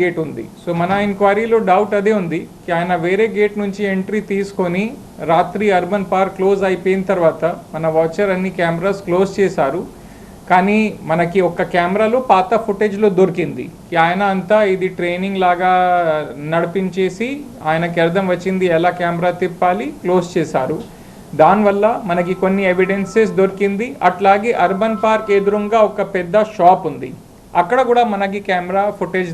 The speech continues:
దొరికింది కి ఒక బండి ఎంటర్ అయింది. దాన్ని బట్టి మన టీం శ్రీనివాస్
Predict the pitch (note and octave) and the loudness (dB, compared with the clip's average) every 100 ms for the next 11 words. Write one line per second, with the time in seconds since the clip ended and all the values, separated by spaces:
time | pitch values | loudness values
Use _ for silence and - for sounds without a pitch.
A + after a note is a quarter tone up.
0 | E3+ E3 E3 D#3 D#3 B3+ G#3 E3+ E3+ D3 | -2 -2 -4 -6 -6 -6 -4 0 0 0
1 | D#3 F3+ F#3 D#3+ D#3+ F3 F#3 D#3+ D#3+ D3+ | 0 0 0 0 -2 -2 0 -2 -4 -6
2 | E3+ - - - - - D3 D#3 G3 F#3+ | -8 -10 -20 -20 -20 -6 4 4 4 2
3 | F#3+ G#3 A#3 A#3+ G#3+ D#3 E3 E3+ E3+ F#3 | -2 -2 -6 -6 -6 -2 2 2 0 -2
4 | F#3 F#3 E3 E3 - E3 E3 F3 F3+ F3+ | -2 -4 -6 -10 -4 -2 2 2 2 2